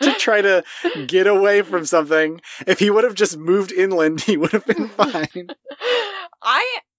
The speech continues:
Speaker 2: uh, also give it to him, but for the fact that he hid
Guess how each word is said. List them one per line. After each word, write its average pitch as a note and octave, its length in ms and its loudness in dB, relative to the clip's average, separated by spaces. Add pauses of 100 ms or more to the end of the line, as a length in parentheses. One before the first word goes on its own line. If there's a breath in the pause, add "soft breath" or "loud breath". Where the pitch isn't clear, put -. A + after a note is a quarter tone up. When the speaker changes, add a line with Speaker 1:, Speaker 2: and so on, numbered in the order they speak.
(140)
Speaker 2:
uh, A#3 300 2 (320)
also B3 340 -2
give G#3+ 160 -4
it G3 140 0
to A3+ 60 -16
him, G3 340 -4
but A#3+ 200 -4
for C#4+ 100 0
the A#3+ 140 -2
fact G#3 320 0
that C#4 180 -2
he B3 340 -8
hid G#3 400 -4